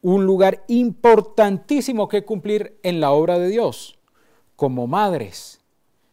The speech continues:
pero no solamente como madres, pueden cumplir ot-, otro sinnúmero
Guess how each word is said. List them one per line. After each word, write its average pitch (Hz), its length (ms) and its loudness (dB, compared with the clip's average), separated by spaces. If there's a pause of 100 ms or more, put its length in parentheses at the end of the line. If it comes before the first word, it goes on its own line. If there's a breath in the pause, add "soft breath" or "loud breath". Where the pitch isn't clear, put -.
(140)
pero 104 200 -16
no 135 220 0
solamente 185 560 -2
como 196 260 -6
madres, 196 600 -8 (540)
pueden 175 280 0
cumplir 185 580 -4 (320)
ot-, 240 360 4 (760)
otro 220 400 0
sinnúmero 214 1040 -2